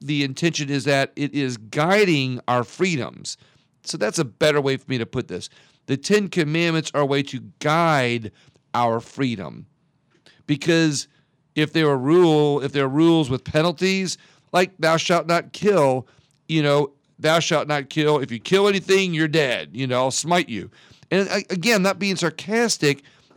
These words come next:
or even trying to be funny about it or making fun of it as a way of, then we'd all be guilty. We've all killed a mosquito. We've all killed a bug. We've all killed a rat. You know, we've all killed a deer to eat. Well, maybe not all of us, but,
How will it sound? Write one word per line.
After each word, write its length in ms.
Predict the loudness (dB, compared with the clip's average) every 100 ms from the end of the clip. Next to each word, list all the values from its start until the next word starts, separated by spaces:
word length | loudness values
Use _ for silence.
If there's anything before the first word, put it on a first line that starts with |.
| 0
or 300 | 4 6 6
even 180 | 4 2
trying 140 | 0
to 40 | -2
be 100 | -4
funny 400 | -2 0 2 2
about 380 | 2 2 2 0
it 60 |
or 80 | -2
making 240 | -4 -4
fun 240 | -2 0 2
of 140 | 2
it 180 | 0 -2 _ -20 _ -2
as 160 | 0 0
a 60 |
way 300 | 0 2 2
of, 320 | 0 -2 -2 -10 _
then 320 | -4 0 0 0
we'd 160 | -2
all 260 | 2 4 4
be 160 | 0 -4
guilty. 420 | -2 -4 -4 -6
We've 160 | -4
all 220 | 0 0 0
killed 260 | -2 -2
a 40 | -2
mosquito. 600 | -2 -4 -4 -2 0 0
We've 140 | 0
all 220 | 0 0
killed 220 | -2 -6 -4
a 40 |
bug. 480 | -2 0 2 0 -4
We've 140 | -2
all 180 | 0 -2
killed 220 | -2 -4
a 60 | -2
rat. 420 | -2 0 -2 -6 _ _ _ _
You 120 | -4 -2
know, 100 | 0
we've 140 | 0
all 160 | -2 -2
killed 260 | -2 -2
a 60 | -2
deer 360 | -2 0 0
to 80 | -2
eat. 240 | -4 -4 -4
Well, 120 | -6
maybe 200 | -6 -6
not 140 | -6
all 200 | -6 -4
of 60 | -6
us, 140 | -8
but, 260 | -4 -4